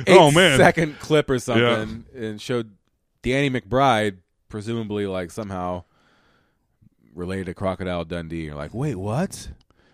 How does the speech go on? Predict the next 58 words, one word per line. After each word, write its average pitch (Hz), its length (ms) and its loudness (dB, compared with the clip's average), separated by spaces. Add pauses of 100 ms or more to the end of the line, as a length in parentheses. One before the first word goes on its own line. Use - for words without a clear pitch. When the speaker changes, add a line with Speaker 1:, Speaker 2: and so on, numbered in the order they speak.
(100)
Speaker 2:
I, 127 60 -6
Speaker 1:
Yeah. - 40 -6 (140)
Speaker 2:
that's - 240 0
hilarious. 185 580 0
Speaker 1:
It 127 100 6
Speaker 2:
I 151 60 4
wanna 170 120 6
Speaker 1:
is 165 40 2
Speaker 2:
see 156 80 0
Speaker 1:
hila- 98 200 0
Speaker 2:
that." 95 260 -2
Speaker 1:
and 139 80 0
the 139 40 0
trailers 175 480 2
were, 147 180 4
and 131 200 -2
it, 139 120 0 (180)
and 123 180 -2
it 113 80 -2
had 123 220 -2
the 101 80 -6
cast. - 580 -6 (280)
Speaker 2:
And 120 120 -6
they 131 40 0
Speaker 1:
I 127 40 2
Speaker 2:
had 135 80 4
Speaker 1:
mean, 160 120 4
Speaker 2:
Chris 156 180 6
Speaker 1:
they 156 40 2 (140)
released, 170 240 0
Speaker 2:
Hemsworth. 180 360 2
Speaker 1:
they 131 180 0
re-, 170 160 0 (260)
they 120 120 -4
released 120 360 -4
a 110 80 -6
full 160 440 2
trailer. 190 600 -2
Speaker 2:
Yeah. 123 220 2
Speaker 1:
And 110 80 0
then 135 80 -2
it 139 40 -2
had 117 160 -2
Chris 147 320 -6
Hemsworth, 139 640 -6 (320)
Hugh 165 360 0
Jackman, 135 560 -2
Speaker 2:
Yeah. 117 100 2
Speaker 1:
Russell 151 320 4
Crowe, 139 480 4 (240)
Margot 151 480 6
Robbie, 147 580 2
every 156 320 0
single 165 400 2
Australian 151 800 2
you've 120 160 0
heard 135 240 4
of. 170 240 4